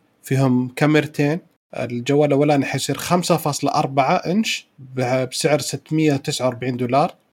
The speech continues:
يعني صار نزل خمسين دولار عن جوال السنة ذا، ومية دولار عن السنة الماضية. وفي جوال ستة فاصلة واحد إنش، هذا ال اثناعش، آيفون تويلف، بسعر سبعمية وتسعة وأربعين دولار. في آيفون تويلف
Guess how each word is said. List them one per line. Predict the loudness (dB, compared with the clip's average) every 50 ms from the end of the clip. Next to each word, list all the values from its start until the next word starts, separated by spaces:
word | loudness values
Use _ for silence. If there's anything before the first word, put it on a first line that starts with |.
| _ _ -8
يعني | -4 -2 -2 -2 -2
صار | 0 0 2 2 0 0 -4 -4
نزل | -2 0 0 2 2 2 2 0 -2 -6 -10 -14
خمسين | -14 -10 -8 -8 -6 -4 -2 -2 0 0
دولار | 0 0 0 0 0
عن | 0 -2 -2 0 0 -2 -2
جوال | -4 -2 0 2 2 2 2 0
السنة | -2 -2 -2 0 0 0 0
ذا، | 0 0 0 0 -2 -4 _ _ -20 -20 _ _
ومية | 0 2 4 4 4
دولار | 4 2 4 4 4 4
عن | 4 2
السنة | 2 2 0 0 0 0 0
الماضية. | -2 -2 -2 -2 -4 -6 -10 -14 _ _ _ _ _
وفي | -8 -6 -2 0 2 2 2 2
جوال | 2 2 2 4 4 4 4 2 2 0
ستة | -2 -4 -4 -2 -2 -2
فاصلة | 0 0 0 0 0 2 2
واحد | 2 2 2 -2 -4 -2
إنش، | 0 0 2 2 2 0 -2 -8 -10 -14 _ _ _ _ _
هذا | -2 -2 0 0 0 0
ال | 0 0 0 0 -2 -4
اثناعش، | -4 -2 0 2 2 2 2 0 -2
آيفون | -4 -6 -4 -2 -2 -4 -2
تويلف، | 0 0 0 0 0 -2 -8 _ _ _ _ _ _ -4
بسعر | -2 0 2 2
سبعمية | 2 2 2 2 2 2 4 4 4 4 4 2
وتسعة | 0 -4 -6 -8 -10 -8 -6 0 2 2
وأربعين | 2 2 2 -2 -4 -4 -4 -4 -2
دولار. | -2 -2 -4 -4 -6 -8 -10 _ _ _ _ _
في | -12 -8 -6 -2 0 0 2 2 2 2 2 2 2 4 2
آيفون | 2 2 2 2 2 2 0 -2
تويلف | -2 2 2 2 2 0 -6 -10